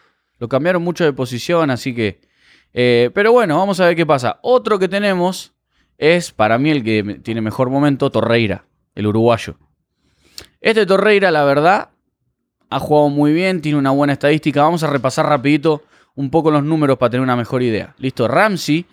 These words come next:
estamos hablando de dieciséis partidos, eh, jugados, metió un gol, pero de todos es el que más asistencias tiene. Tiene seis asistencias.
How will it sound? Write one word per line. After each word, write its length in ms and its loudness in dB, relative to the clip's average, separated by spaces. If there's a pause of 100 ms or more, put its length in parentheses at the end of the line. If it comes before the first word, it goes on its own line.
(360)
estamos 320 -2
hablando 320 2
de 300 2
dieciséis 640 -2
partidos, 720 -2 (380)
eh, 240 -2
jugados, 800 0 (480)
metió 340 0
un 300 0
gol, 380 0 (720)
pero 200 4
de 80 4
todos 320 2
es 100 -4
el 100 -6
que 80 -4
más 200 -4
asistencias 380 -6
tiene. 240 -6
Tiene 240 -2
seis 260 -2
asistencias. 840 -8